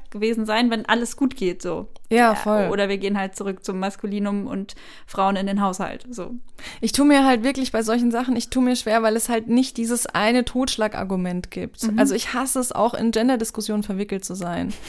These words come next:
Speaker 2: Was ich dann immer sage, ist halt so, du, ich schreib's dir nicht vor. Ich würde niemals jemandem vorschreiben, dass er gendern soll.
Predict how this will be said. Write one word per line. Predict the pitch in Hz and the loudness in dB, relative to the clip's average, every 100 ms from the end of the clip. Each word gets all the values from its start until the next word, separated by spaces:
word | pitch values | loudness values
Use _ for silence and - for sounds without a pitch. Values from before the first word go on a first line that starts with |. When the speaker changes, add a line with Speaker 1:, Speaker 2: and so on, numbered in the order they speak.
| - | -4
Speaker 2:
Was | 214 254 | 0 2
ich | 254 | 2
dann | 226 | 4
immer | 233 226 | 4 4
sage, | 226 233 | 4 4
ist | 233 - | 2 2
halt | 226 214 | 0 2
so, | 220 220 - - - - _ - | 0 -2 -8 -18 -20 -20 _ -4
du, | |
ich | 240 - | -2 0
schreib's | 240 247 | 0 0
dir | - | 0
nicht | 240 240 | 2 2
vor. | - 226 - | 0 0 0
Ich | - | -2
würde | 226 226 | 0 2
niemals | 226 240 277 262 247 254 - | 4 6 4 2 0 0 -2
jemandem | 226 226 226 220 | -2 -2 -2 -2
vorschreiben, | - 226 220 220 | -2 -4 -2 -2
dass | 220 220 | -2 -4
er | 226 | -4
gendern | 247 269 214 | 0 2 0
soll. | 185 180 | 0 -4